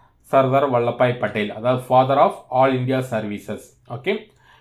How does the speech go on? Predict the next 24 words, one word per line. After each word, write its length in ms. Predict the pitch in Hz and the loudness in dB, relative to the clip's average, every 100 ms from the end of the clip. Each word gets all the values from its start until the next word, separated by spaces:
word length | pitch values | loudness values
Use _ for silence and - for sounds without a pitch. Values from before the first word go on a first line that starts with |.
| - | -6
இது 200 | 156 185 | 0 0
ரிலேட்டடா 500 | 165 165 156 170 143 | 2 0 4 4 2
இன்னொரு 240 | 143 139 | -2 -2
கொஸ்டின், 440 | 131 123 120 107 - | 0 -4 -6 -10 -10
இது 220 | 127 120 | -4 0
கரண்ட் 200 | 123 135 | 2 0
அஃபேர்ஸ்னு 360 | 135 135 143 143 | -2 -4 -4 -6
நீங்க 240 | 127 117 | -2 -2
வச்சுக்கலாம். 480 | 110 107 98 110 113 | -2 -4 -6 -6 -6
ஓகேவா, 420 | 113 117 120 - | -2 -2 -2 -6
என்ன 340 | 120 123 139 | -8 -4 0
அப்படின்னு 220 | 131 113 104 | 0 -2 -6
பாத்தீங்கன்னா 640 | 98 101 101 107 151 214 - _ _ _ - - | -10 -12 -8 -4 -2 -4 -10 _ _ _ -20 -6
தேசிய 420 | 151 208 214 214 | 2 4 4 2
குடிமைப் 460 | 196 190 180 180 170 | 0 2 0 0 -2
பணிகள் 320 | 151 139 139 | -4 -2 -4
தினம். 280 | 117 104 - | -4 -6 -8
ஓகேவா, 320 | 104 - 127 117 | -12 -4 -4 0
இது 180 | 127 | 0
வந்து 200 | 131 127 | 0 0
கரண்ட் 220 | 113 120 127 | -2 -2 -4
அஃபேர்ஸ் 200 | 120 - | -4 -4
தான். 240 | 160 156 | -6 -2
தேசிய 640 | 131 147 139 135 156 196 | -4 -4 -6 -8 -6 -6